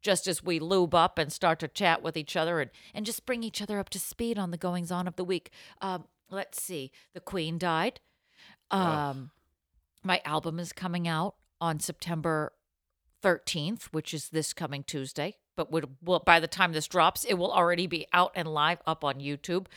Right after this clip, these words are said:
Speaker 1: You have to go and check it out everywhere. Uh, I'm also going on the Tamron Hall show, which
Speaker 2: What are you doing on Tamron?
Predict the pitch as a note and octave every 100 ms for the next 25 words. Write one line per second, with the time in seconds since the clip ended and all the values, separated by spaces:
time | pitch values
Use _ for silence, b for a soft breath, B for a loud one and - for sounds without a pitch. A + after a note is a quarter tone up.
0 | B D#3+ D#3+ - E3 C3+ C3 - D#3+ -
1 | C3+ B2 B2+ C#3+ C#3 D#3 G3 B B B
2 | F3 - F3+ F3 E3 F#3 D#3 F3 E3 D#3
3 | D3 C3 - D#3+ D3 C#3 C3 D#3+ C#3+ D3+
4 | - F#3 A3+ - b b b b F3 F#3+
5 | F#3+ - C3 G2+ A2+ A2 A2+ A2+ A2 G#2+
6 | G#2+ G2+ - G2+ G2 F#2+ G2+ C3+